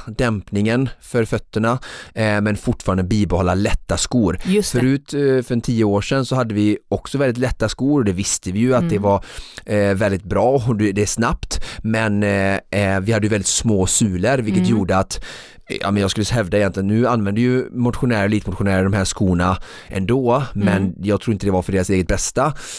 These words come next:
Speaker 1: Eh, och sen även elitlöpare,
Speaker 2: Mm.
Speaker 1: eh, använder ju också dem, men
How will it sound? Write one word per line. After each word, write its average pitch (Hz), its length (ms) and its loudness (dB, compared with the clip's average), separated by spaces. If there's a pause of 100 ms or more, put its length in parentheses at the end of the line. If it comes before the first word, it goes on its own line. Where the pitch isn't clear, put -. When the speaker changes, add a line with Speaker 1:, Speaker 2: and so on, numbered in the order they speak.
(140)
Speaker 1:
Eh, 104 360 0
och 107 200 0
sen 107 140 0
även 101 260 2
elitlöpare, 104 920 0 (100)
Speaker 2:
Mm. 190 120 2 (460)
Speaker 1:
eh, - 100 -2
använder 104 280 0
ju 101 40 4
också 95 200 -2
dem, 107 220 2
men 104 200 0